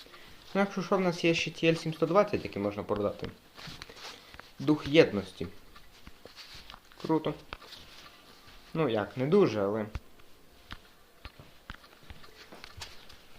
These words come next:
Якось так. Давайте, може, щось годне впаде, чи ні. Чи не впаде нічого годного.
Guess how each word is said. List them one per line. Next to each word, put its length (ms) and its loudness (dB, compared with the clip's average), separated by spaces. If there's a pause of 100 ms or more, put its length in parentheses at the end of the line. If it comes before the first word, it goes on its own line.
(480)
Якось 380 -4
так. 140 4 (1600)
Давайте, 460 6
може, 320 4
щось 440 -2 (120)
годне 400 8
впаде, 440 0 (460)
чи 220 -2
ні. 180 -2 (560)
Чи 160 8
не 140 6
впаде 340 6
нічого 300 0
годного. 480 -4